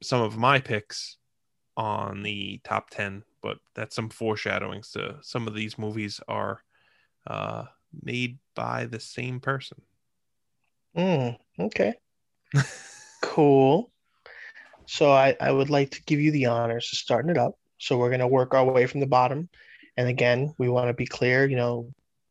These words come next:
Speaker 2: our number ten doesn't mean it's, like, our least favorite of the list. It's,
Speaker 1: Right.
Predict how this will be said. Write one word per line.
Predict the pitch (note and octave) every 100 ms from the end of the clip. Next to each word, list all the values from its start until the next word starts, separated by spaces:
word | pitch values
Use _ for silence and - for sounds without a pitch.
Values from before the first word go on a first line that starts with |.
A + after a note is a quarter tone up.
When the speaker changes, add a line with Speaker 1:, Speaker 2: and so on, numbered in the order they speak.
| -
Speaker 2:
our | C#3 C3
number | B2+ B2+
ten | B2 - B2
doesn't | A#2+ B2 A#2
mean | B2+ B2+
it's, | A#2+ - -
like, | A2+ A2+
our | - B2 A#2
least | A2+ A#2 - -
favorite | - B2 C3 B2+
of | A2+
the | B2+
list. | A#2 C3+ - -
It's, | B2 - C3
Speaker 1:
Right. | G#2+